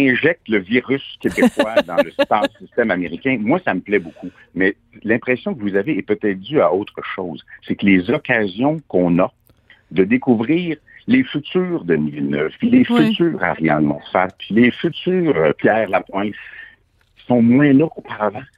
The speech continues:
Speaker 1: C'est très difficile. Hein. Émile Bilodeau travaille fort d'un coin pour aller chercher une notoriété de l'envergure de celle de l'époque où on vendait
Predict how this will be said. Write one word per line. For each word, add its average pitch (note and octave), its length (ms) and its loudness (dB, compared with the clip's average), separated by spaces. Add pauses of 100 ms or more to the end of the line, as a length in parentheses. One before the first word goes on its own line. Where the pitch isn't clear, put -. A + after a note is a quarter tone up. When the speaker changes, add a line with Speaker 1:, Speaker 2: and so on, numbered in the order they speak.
Speaker 1:
C'est C3 100 -2
très F3 200 0
difficile. C#3 400 0
Hein. F#2 240 2
Émile C3 320 6
Bilodeau A#2 440 2
travaille B2 360 -2
fort F3 320 0
d'un B2 180 0
coin C#3 220 -2
pour E2+ 180 -8
aller D#2+ 140 -8
chercher - 400 -10
une F#2+ 120 0
notoriété F2 720 -2 (220)
de C#3+ 100 2
l'envergure F#2+ 760 2
de D#2+ 200 -2
celle G#2 140 0
de E2+ 80 4
l'époque D#2 440 -2
où E2 60 -2
on E2 160 2
vendait D#2+ 520 0